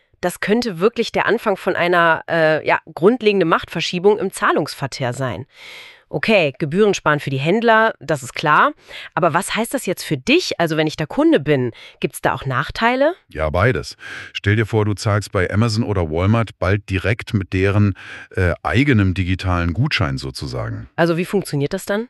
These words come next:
Speaker 2: Du lädst deine Wallet-App auf, vielleicht mit Euro. Die werden dann aber eins zu eins in einen Coin umgetauscht, der fest an den U-S-Dollar gekoppelt ist.
Speaker 1: Ah, okay, an den Dollar.
Speaker 2: Genau.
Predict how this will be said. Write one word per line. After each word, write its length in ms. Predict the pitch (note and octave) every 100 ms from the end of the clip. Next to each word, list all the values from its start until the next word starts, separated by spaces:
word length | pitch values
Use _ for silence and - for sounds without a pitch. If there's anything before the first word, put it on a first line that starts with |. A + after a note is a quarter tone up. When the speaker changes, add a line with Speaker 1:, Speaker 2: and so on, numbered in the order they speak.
| -
Speaker 2:
Du 80 |
lädst 320 | D#2+ D#2+ G2+ -
deine 240 | F2+ D2+
Wallet-App 540 | C#2 A2 - C3 D3
auf, 240 | B2+ D3 F#3
vielleicht 400 | - D2+ E2 -
mit 180 | F#2 C#2+
Euro. 460 | D2 F#2 C3 G3+ B3 - - -
Die 140 | - F#2
werden 240 | F#2 D#3
dann 180 | C3+ C3+
aber 300 | A#2+ A#2+ A2+
eins 400 | - C3 F3 -
zu 160 | - C3
eins 340 | F#2 F#2+ C#3 -
in 180 | G#2+
einen 300 | - F2+ E2+
Coin 400 | - - F#2+ C3
umgetauscht, 800 | D3 C#3 D3 - A#2+ B2+ C#3+ - -
der 160 | F#2
fest 400 | - F#2+ F#2 -
an 120 | G2+
den 120 | A2+ C3+
U-S-Dollar 580 | D3 G#3+ - F#2+ D2+
gekoppelt 480 | C2+ C#2+ - - -
ist. 320 | D2+ - - _ _
Speaker 1:
Ah, 340 | - G#3+ A3+ B2
okay, 280 | C#3 B3 G#3+
an 120 | D#3+
den 160 | F#3
Dollar. 400 | G3 D4 E3+ A#2+ - _
Speaker 2:
Genau. 320 | G#2+ F#2 C#2+